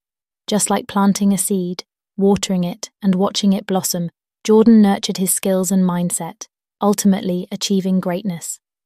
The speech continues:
Bite six, fostering your growth mindset.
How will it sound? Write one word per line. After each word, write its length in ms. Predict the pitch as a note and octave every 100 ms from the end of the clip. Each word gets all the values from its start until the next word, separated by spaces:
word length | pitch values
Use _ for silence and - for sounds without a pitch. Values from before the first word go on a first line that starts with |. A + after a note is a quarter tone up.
| _ _ _ _ _ _ _ _ _ _ -
Bite 260 | G#3 B3
six, 500 | - F#3+ F3 - - - _ _ _ _
fostering 680 | - G#3 - A3 G#3+ G#3
your 180 | G3+ F3+
growth 360 | E3 F#3+ G3 G3
mindset. 680 | F#3+ F3 F3 - E3 -